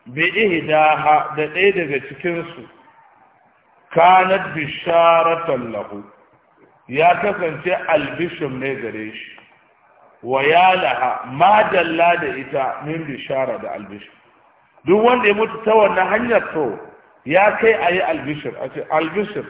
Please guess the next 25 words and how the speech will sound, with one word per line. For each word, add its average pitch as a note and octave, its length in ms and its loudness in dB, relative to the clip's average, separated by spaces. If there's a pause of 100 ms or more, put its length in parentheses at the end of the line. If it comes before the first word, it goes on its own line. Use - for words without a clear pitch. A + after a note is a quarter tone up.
mai E3+ 220 -8
yiwa F3+ 220 -2
fa F#3 80 -10
wane F#3+ 360 -2
ya D#3+ 180 0
huta." E3+ 360 -6 (2250)
Amma E3+ 340 2
in B3+ 80 -4
ba A3+ 220 2
ta G#3+ 80 4
wannan G#3 380 4
ba, G3+ 340 6
don G#3 160 2
mutum G3+ 260 0
ya G3 140 4
mutu, G3+ 380 -4 (1400)
akwai F#3+ 320 2
wuce G3 240 0
gona G3+ 320 4
da G3+ 140 -2
iri F#3+ 240 -2
da E3+ 100 -2
muke F#3 240 -6
yi, F3+ 360 -6
muna F3+ 340 -2